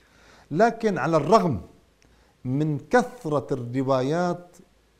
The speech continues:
المستفيضة والتي لم تغب عن بال أي مسلم، لكن في مقابل ذلك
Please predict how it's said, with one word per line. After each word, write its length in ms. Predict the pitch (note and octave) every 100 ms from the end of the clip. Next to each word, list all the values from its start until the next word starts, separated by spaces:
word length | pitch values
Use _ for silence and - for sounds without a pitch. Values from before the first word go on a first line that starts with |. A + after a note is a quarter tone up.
| _ -
المستفيضة 920 | E3 E3 D#3 - D#3+ - E3+ C3+ A2 F2+ - _ _ _ _ _ _ - _ -
والتي 880 | C3+ D#3 F3+ G#3+ G#3+ G3+ F#3+ F#3+ F#3 - _ _ _ -
لم 300 | C3+ G3 F#3
تغب 400 | - G3+ F3+ B2+
عن 300 | A2+ C#3 C3
بال 680 | D#3 E3+ E3+ D#3+ E3 F3
أي 260 | F3+ E3+ C#3
مسلم، 500 | C3+ B2 - G#2+ F2 - _ _ _ _ _ _ _ _ -
لكن 280 | B2+ B2+ B2+
في 180 | - A#2+
مقابل 480 | G#2+ - D3 D3
ذلك 720 | A#2+ B2 D#3+ D#3+ D3 D3+ C#3+